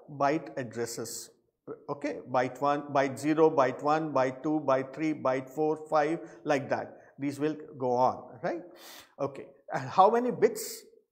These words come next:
uh, will be required to, for this particular address? Eight bits. So there we have seven bits for the block. Now what we are saying, uh, please note, uh, the memory address is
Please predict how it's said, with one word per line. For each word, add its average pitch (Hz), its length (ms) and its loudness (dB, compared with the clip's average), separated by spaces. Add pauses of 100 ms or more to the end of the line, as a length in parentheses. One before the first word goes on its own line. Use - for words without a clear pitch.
(220)
uh, - 60 -14 (380)
will 202 200 0
be 214 140 0
required 208 500 4
to, 220 180 -2
for 208 280 2
this 208 180 0
particular 214 400 0
address? 220 520 2 (400)
Eight 165 320 2
bits. - 380 -14 (340)
So - 180 0
there 175 540 4
we 165 120 -2
have 170 240 2
seven 175 480 2
bits 220 260 2
for 160 180 2
the 135 140 2
block. 139 540 4 (180)
Now 180 140 6
what 214 240 4
we 247 100 2
are 240 100 4
saying, 247 400 -2 (100)
uh, 165 220 4
please 214 360 -6
note, 202 340 0 (420)
uh, 160 220 6
the 160 160 6
memory 226 360 4
address 220 460 6
is 254 260 4